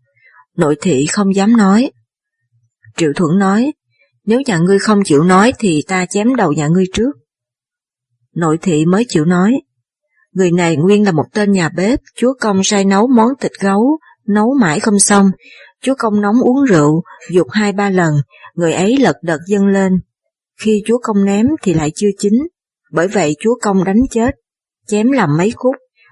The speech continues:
rồi sai chúng tôi đem khiên bỏ ra ngoài đồng. Chúa công đã hẹn thời khắc cho mà đi, nếu chậm thì chúng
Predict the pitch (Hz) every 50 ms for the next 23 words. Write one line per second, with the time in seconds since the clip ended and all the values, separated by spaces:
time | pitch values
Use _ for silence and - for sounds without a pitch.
0 | _ _ - 180 170 156 156 156 - 202 190 190 202 208 233 254 - - 208 196
1 | 196 180 196 202 196 196 - 196 208 196 190 185 170 139 127 127 - - 214 196
2 | 190 180 160 151 143 160 156 143 139 123 - _ _ _ _ _ _ _ _ _
3 | _ _ _ _ _ _ - - 214 247 262 - 233 214 196 196 180 165 143 190
4 | 190 196 175 143 135 139 165 - - 180 156 147 - - 240 269 _ - - 208
5 | 196 190 196 190 170 160 160 175 190 190 185 185 - _ _ _ _ - 196 226
6 | 254 269 - - 151 123 151 165 - - - 202 180 160 147 - 202